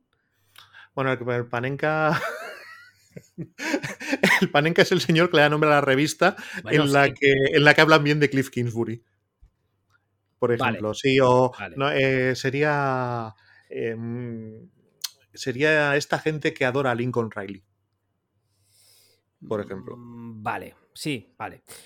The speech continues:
Speaker 2: Eh, a ver, aquí también hay una posibilidad, y yo no sé hasta qué punto puede ser cierta, yo la pongo sobre la mesa, y es el hecho de que, precisamente,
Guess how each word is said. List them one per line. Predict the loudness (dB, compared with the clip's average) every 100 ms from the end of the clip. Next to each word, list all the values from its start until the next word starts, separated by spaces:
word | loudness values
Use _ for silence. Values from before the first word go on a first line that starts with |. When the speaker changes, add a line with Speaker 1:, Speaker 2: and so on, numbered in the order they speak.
| _
Speaker 2:
Eh, | -4 0 0 -2 -2
a | -2
ver, | -2 -2 -8
aquí | -10 -4
también | -2 0 0
hay | -2
una |
posibilidad, | -6 -12 -10 -2 -2 -2 _
y | -12 -10 -10 -12 -14 -18 -16
yo | -14
no | -12 -8
sé | -6
hasta | -6 -10
qué | -12
punto | -12 -10 -6 -6 -8 _ _
puede | -14 -12 -8
ser | -6 -6
cierta, | -4 -4 -4
yo | -4 -4
la | -4 -2
pongo | 0 0
sobre | -4 -6
la | -4
mesa, | -2 -2 -4
y | -6
es | -8 -10
el | -8
hecho | -6 -4 -4
de | -4 -4
que, | -4 -4 _ _ _
precisamente, | -12 -10 -10 -6 -4 -2 -2 -4